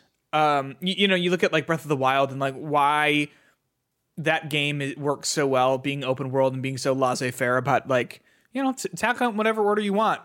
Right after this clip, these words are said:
It, it works because, like, you can go wherever you want, and the only thing that's stopping you is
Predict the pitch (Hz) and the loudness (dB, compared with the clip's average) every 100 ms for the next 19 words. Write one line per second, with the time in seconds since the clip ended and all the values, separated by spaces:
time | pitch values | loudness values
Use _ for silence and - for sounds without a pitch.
0 | - 160 165 - 170 156 190 208 - 165 | -6 -6 -4 -4 -4 -2 0 -2 -2 -2
1 | 165 147 143 127 - - - _ _ _ | 0 0 -2 -2 -16 -20 -20 _ _ _
2 | _ 196 185 160 208 175 160 143 139 131 | _ 0 2 2 4 4 2 2 0 0
3 | 156 160 147 151 151 165 156 139 - _ | 2 2 0 -2 0 0 0 -4 -12 _
4 | _ _ _ - 160 175 151 - 175 165 | _ _ _ -10 -2 0 0 2 2 2
5 | 170 156 147 131 139 131 - | 2 0 0 0 0 -2 -4